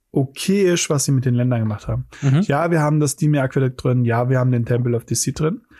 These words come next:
Speaker 1: Ähm, aber wir haben eben auch so, so Dinge drin wie das, ähm, St. Cluded Keen, was einfach ein, ein Fairyland ist.
Speaker 2: Ja.
Speaker 1: Wir haben Fairy Conclave drin, was ein Manland ist, Dark, äh, Water Catacombs, was einfach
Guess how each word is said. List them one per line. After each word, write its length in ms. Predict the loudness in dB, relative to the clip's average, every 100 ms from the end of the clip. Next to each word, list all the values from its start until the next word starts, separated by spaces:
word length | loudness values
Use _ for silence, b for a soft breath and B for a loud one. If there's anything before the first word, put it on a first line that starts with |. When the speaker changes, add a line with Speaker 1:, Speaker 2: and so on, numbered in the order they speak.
| B B B -4
Speaker 1:
Ähm, 220 | -2 -2 -6
aber 260 | -4 -2 0
wir 140 | 0
haben 240 | 0 0 0
eben 200 | -2 -2
auch 280 | -2 -2 -2
so, 320 | 0 2 0
so 160 | 0
Dinge 260 | 0 2 2
drin 420 | 2 2 2 2
wie 220 | 2 0
das, 340 | 0 -2 -4 -4
ähm, 300 | -2 0 0
St. 280 | -2 0 -2 0
Cluded 360 | 0 -2 -4
Keen, 440 | -2 0 2 -2 -4
was 200 | -2 -2
einfach 300 | 0 0 0
ein, 300 | 0 0 0
ein 80 | -4
Fairyland 560 | -2 0 2 2 0 0
ist. 320 | -2 -2 B B B B
Speaker 2:
Ja. 160 | -4
Speaker 1:
Wir 80 | -2
haben 140 | -2 -2
Fairy 320 | -2 0 0
Conclave 460 | -2 -2 -4 -4
drin, 260 | -4 -2 0
was 160 | 0 -2
ein 200 | -4 -2
Manland 600 | 0 2 2 0 0 -2
ist, 480 | -4 -2 -4 -4 -2
Dark, 280 | -2 -4
äh, 100 | -6 -4 0
Water 540 | 0 2 2 0 0
Catacombs, 580 | 0 -2 -2 -2 -2 0
was 160 | -2 -2
einfach 240 | -2 -4